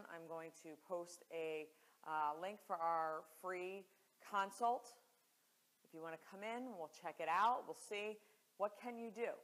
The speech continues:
Sometimes it's not a whole regimen of physical therapy. Sometimes it is just an exercise. Or, you know, do this at home and you're gonna be fine. The sooner we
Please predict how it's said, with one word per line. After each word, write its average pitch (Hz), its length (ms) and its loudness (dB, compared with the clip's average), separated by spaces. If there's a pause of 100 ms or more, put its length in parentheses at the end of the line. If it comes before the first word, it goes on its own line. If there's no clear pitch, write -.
(500)
Sometimes 233 320 -6
it's 208 120 -10
not 226 200 6
a 220 40 6
whole 214 280 2
regimen 185 340 2
of 190 80 -6
physical 185 280 -4
therapy. 196 280 2
Sometimes 240 340 -6 (140)
it 262 80 2
is 302 160 0
just 190 220 -6
an 175 80 -2
exercise. - 580 -10 (440)
Or, 170 280 2
you 180 180 -4
know, 185 380 2
do 202 160 -8
this 214 280 -2
at 202 120 0
home 202 360 2
and 180 100 -4 (100)
you're 180 160 -4
gonna 196 220 -2
be 202 100 -4
fine. 214 360 0 (720)
The 180 60 -6
sooner 254 460 0
we 233 600 -2